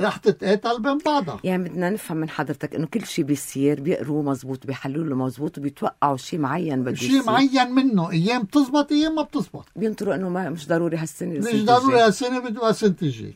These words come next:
Speaker 2: آه.
Speaker 1: كل الأمور هيك، ما
Speaker 2: مم.
Speaker 1: بتتحرك. فيك تع-، فيك ت-، أعطيك مثل تاني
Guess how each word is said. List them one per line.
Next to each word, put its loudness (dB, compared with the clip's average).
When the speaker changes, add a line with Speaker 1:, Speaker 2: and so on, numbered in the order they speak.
Speaker 2:
آه. -2
Speaker 1:
كل 6
الأمور 2
هيك، 2
ما -2
Speaker 2:
مم. 4
Speaker 1:
بتتحرك. -4
فيك -10
تع-، -6
فيك -6
ت-، -4
أعطيك -2
مثل 2
تاني 2